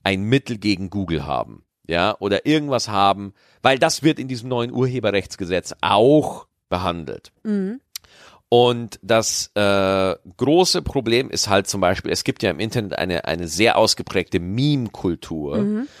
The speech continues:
Speaker 1: Und wenn da jetzt einfach ein Foto ist, ne, zum Beispiel ganz viele Memes arbeiten mit so Stock-Images, ne,
Speaker 2: Ja.
Speaker 1: mit so Bildern, die so Alltagssituationen
Speaker 2: Ja,
Speaker 1: darstellen.
Speaker 2: da gab's mal so einen, so einen Aragorn,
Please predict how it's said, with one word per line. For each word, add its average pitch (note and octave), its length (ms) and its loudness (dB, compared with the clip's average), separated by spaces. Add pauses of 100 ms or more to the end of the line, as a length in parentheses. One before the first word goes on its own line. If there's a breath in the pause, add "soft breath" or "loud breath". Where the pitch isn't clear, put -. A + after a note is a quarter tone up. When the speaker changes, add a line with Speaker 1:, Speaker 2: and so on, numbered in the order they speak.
(220 loud breath)
Speaker 1:
Und D3 180 0
wenn G3+ 140 2
da G#3+ 80 6
jetzt F#3 160 2
einfach D3+ 300 -2
ein A#2+ 80 -6
Foto B2 480 0
ist, - 120 -6
ne, D#3 120 0
zum D3 100 -6
Beispiel C3 240 -2
ganz E3 240 2
viele C3+ 220 -2
Memes C3 360 -4
arbeiten A#2 580 -2
mit G#2+ 140 -4
so G2+ 140 -2
Stock-Images, E2+ 1120 -2
ne, B2 160 -2
Speaker 2:
Ja. G#2 80 2
Speaker 1:
mit F#2+ 80 -6
so G2 200 0 (400 soft breath)
Bildern, C3 480 4
die A2 160 0
so G2 100 0
Alltagssituationen A2 880 0
Speaker 2:
Ja, F3 80 4
Speaker 1:
darstellen. F3+ 380 4
Speaker 2:
da F3+ 80 0
gab's - 160 -6
mal F#3 160 0
so F3+ 80 -2
einen, F3+ 160 -4
so G3+ 80 -10
einen E3 100 -8
Aragorn, F3+ 600 -2